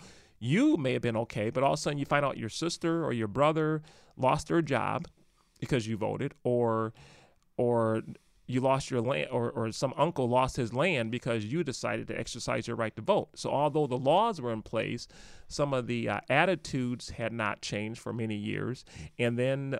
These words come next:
um, s-, uh, the, the laws were enforceable, but there were other ways to intimidate people from, uh, not voting or where they might live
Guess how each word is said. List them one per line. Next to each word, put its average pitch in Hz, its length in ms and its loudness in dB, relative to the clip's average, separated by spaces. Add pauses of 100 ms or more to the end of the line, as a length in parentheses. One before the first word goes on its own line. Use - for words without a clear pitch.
(140)
um, 123 500 0 (1400)
s-, - 120 -16 (400)
uh, 127 80 -6
the, 135 120 -8
the 131 120 -4
laws 139 320 0
were 127 80 2
enforceable, 120 560 0
but 107 220 -4
there 127 80 -2
were 123 100 2
other 151 160 0
ways 123 280 -2
to 117 120 -6
intimidate 117 640 -4 (120)
people 98 420 -6
from, 101 480 -6 (100)
uh, 98 280 -4 (180)
not 113 220 -4
voting 131 640 -2
or 101 380 -6 (280)
where 120 180 0
they 120 120 2
might 113 300 -2
live 120 580 -2